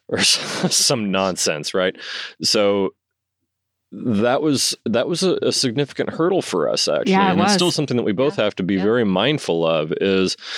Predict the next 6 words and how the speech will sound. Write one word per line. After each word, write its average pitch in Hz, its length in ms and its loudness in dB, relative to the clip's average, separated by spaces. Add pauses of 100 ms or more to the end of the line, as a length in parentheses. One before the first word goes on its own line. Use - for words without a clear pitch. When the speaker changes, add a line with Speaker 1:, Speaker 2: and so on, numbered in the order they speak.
(500)
Speaker 1:
understanding 113 640 2
how 117 360 0
each, 110 220 -2
how 127 340 0
we 113 420 0 (800)
communicate 113 760 0